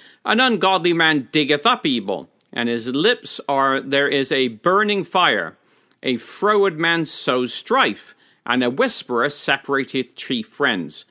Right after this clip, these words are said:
A violent man enticeth his neighbor, and leadeth them into the way that is not good.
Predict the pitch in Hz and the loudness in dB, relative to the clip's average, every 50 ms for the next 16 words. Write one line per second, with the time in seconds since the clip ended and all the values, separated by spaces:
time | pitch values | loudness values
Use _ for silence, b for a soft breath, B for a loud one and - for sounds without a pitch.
0 | b b b b b - 101 95 92 127 139 160 160 156 151 - - 135 139 151 | b b b b b -12 -12 -6 0 2 2 2 2 0 -2 0 0 2 2 2
1 | 147 123 101 101 - - - 156 180 165 - 175 160 - - 127 110 - 139 139 | 2 0 -2 -4 -4 0 0 2 2 2 -2 -4 -4 -4 -6 -6 -4 -2 0 0
2 | 143 131 131 135 135 131 b b b b b b 117 127 151 208 254 262 226 247 | 0 0 0 -2 -2 -4 b b b b b b -2 0 2 2 0 2 0 0
3 | 220 226 - 185 185 185 185 - 233 247 226 226 220 214 202 156 160 170 160 170 | 0 0 0 0 0 0 0 -2 -2 0 0 0 0 0 0 2 2 2 4 4
4 | 170 165 220 220 233 160 - 123 113 110 - - - - 160 151 120 - - | 2 0 0 -2 -4 -6 -2 0 0 0 0 -4 -4 0 0 0 0 -2 -6